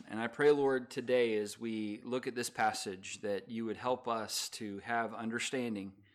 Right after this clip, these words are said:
and that you would speak to our hearts, and that we would, uh, not just be good hearers of the word, but then good doers of what we hear.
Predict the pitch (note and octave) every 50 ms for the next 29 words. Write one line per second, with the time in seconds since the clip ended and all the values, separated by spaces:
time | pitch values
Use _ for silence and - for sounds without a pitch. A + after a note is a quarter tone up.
0 | - - _ _ _ _ _ _ _ _ _ _ - G#2 G#2+ A2+ A2 A2 - -
1 | A#2 B2+ B2+ B2 A#2 - - - D3+ C#3+ - D#3 D3 C3+ C3+ D#3+ E3 - - -
2 | - - - - - - _ _ _ _ _ _ _ _ _ _ _ _ _ _
3 | _ - G#2+ A2 B2 B2 A#2+ B2+ B2 C3+ C3+ B2+ B2+ A#2+ A2 G#2 - - - -
4 | - _ _ - - G2 G2+ G2 G2 G2+ A2 A#2+ C#3 D3+ D3+ C3 B2+ D3 C#3 -
5 | - - C#3+ C#3 C3 C#3+ C#3+ C3+ B2 D3 D#3 D#3+ D#3 D3 C3+ A#2+ A2 A#2 A2 G2+
6 | A2+ A2 G#2+ A2 A2+ A2+ A2+ A2 A2 A2+ G#2 A#2+ A2+ A#2 A2+ A#2 A2+ G#2+ G#2 A#2
7 | B2 A#2+ A2+ G#2 G#2 G2 G2 - - A#2 G#2+ G2+ G2+ A2 A2 G#2 - G2+ G2 F#2
8 | G2+ G2+ F#2+ F#2 F#2